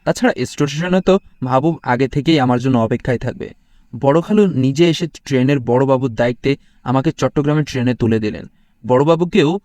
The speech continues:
বারবার স্মরণ করিয়ে দিলেন যে আমার একমাত্র স্বামী মাহবুব আসলেই যেন তার হাতে উনি ছাড়েন। আমি তখন লজ্জায় মিশে যাচ্ছি। একটা মানুষ যাকে চিনি না, জানি না, আহ, তার কাছে চলে যাচ্ছি এতদিনের চেনা পরিবেশ ফেলে।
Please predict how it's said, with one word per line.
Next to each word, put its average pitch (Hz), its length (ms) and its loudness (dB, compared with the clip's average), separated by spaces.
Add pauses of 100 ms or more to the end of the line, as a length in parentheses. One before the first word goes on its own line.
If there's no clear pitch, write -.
(180)
বারবার 139 340 0
স্মরণ 147 360 -2
করিয়ে 190 240 4
দিলেন 202 280 2
যে 147 180 0 (680)
আমার 143 280 2
একমাত্র 156 640 0 (140)
স্বামী 131 340 0
মাহবুব 139 440 0
আসলেই 151 360 0
যেন 143 260 0 (320)
তার 131 160 2
হাতে 131 300 0
উনি 135 180 2
ছাড়েন। 117 360 -4 (1600)
আমি 175 200 2
তখন 202 200 2
লজ্জায় 131 420 2
মিশে 131 260 0
যাচ্ছি। 120 380 -4
একটা 127 240 -2
মানুষ 160 320 -2
যাকে 139 240 -2
চিনি 135 280 0
না, 147 140 2
জানি 131 280 0
না, 127 140 2
আহ, - 640 -6 (100)
তার 220 160 2
কাছে 208 260 -2 (100)
চলে 165 180 2
যাচ্ছি 165 440 0 (180)
এতদিনের 165 520 0
চেনা 147 260 0
পরিবেশ 170 400 0
ফেলে। 208 260 0